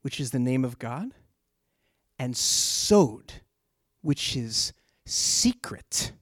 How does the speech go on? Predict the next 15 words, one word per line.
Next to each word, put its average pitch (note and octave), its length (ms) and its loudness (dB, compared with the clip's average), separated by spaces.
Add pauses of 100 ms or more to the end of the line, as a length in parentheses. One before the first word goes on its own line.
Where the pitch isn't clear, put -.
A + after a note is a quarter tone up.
(1400)
So F#3 500 8 (220)
yesod, F3+ 920 8
which E3+ 340 2
means F#3+ 320 2
foundation, D#3 960 2
if - 160 -10
you D#3+ 80 4
break F#3+ 340 4
it G3 80 -2
into F3+ 220 0
two G3 240 -2
words, E3+ 480 0 (160)
means C4 460 6 (180)
the A#2 160 -4
secret - 880 0